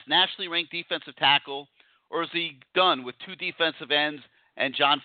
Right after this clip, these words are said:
Ford at, at defensive tackle in, in this next recruiting class? Who are the true leaders on this twenty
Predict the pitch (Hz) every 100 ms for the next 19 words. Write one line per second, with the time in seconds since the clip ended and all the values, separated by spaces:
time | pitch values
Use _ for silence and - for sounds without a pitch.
0 | - 147 127 117 - 113 - 131 - 123
1 | 123 143 117 120 113 113 117 123 110 -
2 | 127 - - 113 120 113 107 117 90 85
3 | - - - _ _ _ _ _ _ _
4 | _ - _ - 294 294 - - 208 226
5 | 165 196 170 113 98 - - 131 135 117
6 | - 156 131